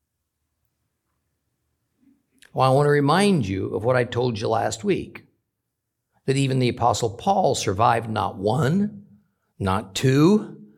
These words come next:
but three calamities, all involving the sea.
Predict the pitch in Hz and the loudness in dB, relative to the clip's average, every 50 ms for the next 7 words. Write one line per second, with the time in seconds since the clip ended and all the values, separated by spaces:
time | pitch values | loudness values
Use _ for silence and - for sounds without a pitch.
0 | _ _ _ _ _ _ - 135 131 123 - - - - 147 165 185 190 185 185 | _ _ _ _ _ _ -2 -2 -2 -2 -6 -12 -12 -10 -6 -2 0 2 2 4
1 | 156 143 143 147 143 - - - - - - 160 185 202 196 185 117 85 80 - | 2 2 0 0 -2 -8 -16 -14 -6 0 2 2 2 2 0 -2 -4 -4 -6 -8
2 | 78 - - - - _ _ - 127 135 147 151 147 139 120 127 131 131 127 139 | -8 -8 -10 -10 -12 _ _ 2 4 4 4 4 2 2 0 0 0 0 0 -2
3 | 143 147 147 147 147 - - 226 214 - - - - | -4 -4 -4 -4 -4 -2 -2 -2 -2 -4 -6 -10 -16